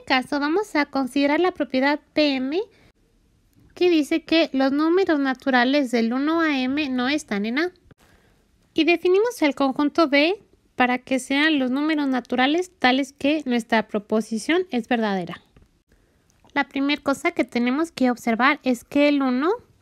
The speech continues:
está dentro del conjunto B. Y la cuestión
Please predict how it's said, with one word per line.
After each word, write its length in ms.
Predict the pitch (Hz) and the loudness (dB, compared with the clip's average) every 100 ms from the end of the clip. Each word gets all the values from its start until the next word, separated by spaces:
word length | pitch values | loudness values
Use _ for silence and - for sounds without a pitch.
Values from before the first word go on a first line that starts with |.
| _ - | _ -8
está 320 | 247 - 226 | -8 0 0
dentro 260 | 247 285 240 | 2 0 0
del 140 | 214 | 0
conjunto 480 | 208 202 208 202 196 | -2 -2 -2 -2 -2
B. 160 | 269 - _ _ _ _ _ _ _ _ _ _ _ _ _ - | -2 -6 _ _ _ _ _ _ _ _ _ _ _ _ _ -2
Y 80 | |
la 160 | 320 349 | 0 0
cuestión 360 | 339 370 392 | 0 0 2